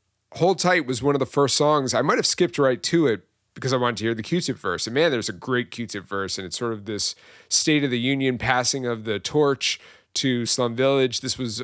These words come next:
around the time, or maybe right after, that Tribe had announced that they were breaking up after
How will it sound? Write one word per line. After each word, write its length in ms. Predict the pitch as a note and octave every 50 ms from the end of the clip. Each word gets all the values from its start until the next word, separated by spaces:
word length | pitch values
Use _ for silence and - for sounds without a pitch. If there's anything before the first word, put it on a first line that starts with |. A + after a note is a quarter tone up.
| - -
around 300 | A2 A#2 A#2+ B2 B2 B2
the 60 | A#2+
time, 600 | - - A#2+ B2 A#2+ B2 B2 A#2+ B2 B2 B2 A2 - - _ _ _
or 160 | - G#2+ G#2 G2
maybe 300 | G#2 A#2 A#2+ A2+ A#2+ A#2
right 240 | A#2 A2+ A#2 A#2
after, 500 | A2+ A2 A2+ A2+ G#2+ - B2+ A#2+ A2+ A2+ A#2
that 320 | A2 A2+ G#2+ G#2 G2+ F#2+ _ _ _ _ _ _ _ _ _ _ _ _ _ _ _ _ _ _ _ -
Tribe 360 | - - B2 A#2 A#2 A#2 A2
had 160 | G2+ G#2+ A2 A2+
announced 420 | G#2+ A2 A2 A2+ A#2+ A2 - -
that 160 | A#2 A2 F#2+
they 180 | A2+ A2 A2 A2
were 160 | G#2 G#2+ G#2
breaking 400 | F#2+ A#2+ A#2 A#2 G#2 - A#2 A#2
up 240 | A#2 A2+ A2+ - - -
after 520 | - G#2 A2 - B2+ A2 G2+ F#2+ G2 A2+